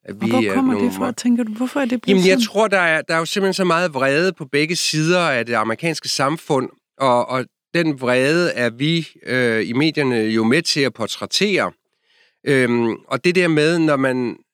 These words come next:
Speaker 1: som journalister, det er jo sådan, vi er opdraget, at man hele tiden sti-, stiller kritisk lys på begge parter. Det er jo i hvert fald det, man bør gøre, hvis man er en god journalist.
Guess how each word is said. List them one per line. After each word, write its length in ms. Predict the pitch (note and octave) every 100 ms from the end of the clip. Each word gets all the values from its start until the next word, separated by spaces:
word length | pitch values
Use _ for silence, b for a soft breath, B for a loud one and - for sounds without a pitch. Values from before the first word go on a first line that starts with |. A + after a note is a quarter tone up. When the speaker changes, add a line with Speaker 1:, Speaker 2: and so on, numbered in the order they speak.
| _
Speaker 1:
som 180 | - D3
journalister, 560 | B2 C3 C3 C3 D#3+ C#3
det 100 | E3
er 20 |
jo 60 |
sådan, 240 | D#3+ D#3 C#3+
vi 80 | B2
er 40 |
opdraget, 440 | A#2 - C#3 A#2
at 80 | A2
man 100 | A2+
hele 160 | B2+ D3+
tiden 180 | - D3
sti-, 340 | - C3 -
stiller 260 | - C3 A#2+
kritisk 560 | - D#3 D#3+ E3 -
lys 540 | D3 E3+ C#3 - - - _ -
på 80 | C3
begge 240 | C#3+ D3 -
parter. 420 | A2+ A2 A2+ C3 - _ _
Det 100 | -
er 40 |
jo 180 | D#3 B2+ -
i 60 | G#2
hvert 140 | A#2+
fald 100 | A#2
det, 120 | C3
man 140 | B2 G2
bør 200 | B2 D3+
gøre, 220 | B2 A#2+
hvis 160 | B2+
man 120 | A2 G2+
er 40 |
en 80 | F#2+
god 180 | C#3 B2+
journalist. 480 | A#2 G#2+ A2 -